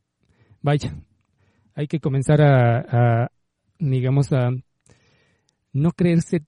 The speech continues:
todo. Ujú. De alguna manera, no creerse todo. Ujú. Todo lo que circula.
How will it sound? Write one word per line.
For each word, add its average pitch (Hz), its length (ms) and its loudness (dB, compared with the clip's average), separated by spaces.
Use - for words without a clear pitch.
todo. 156 360 4
Ujú. 123 280 -8
De 127 120 -6
alguna 143 260 2
manera, 143 340 0
no 147 220 -2
creerse 151 500 0
todo. 147 420 2
Ujú. 131 380 -6
Todo 147 200 -2
lo 139 120 0
que 123 120 -2
circula. 143 640 2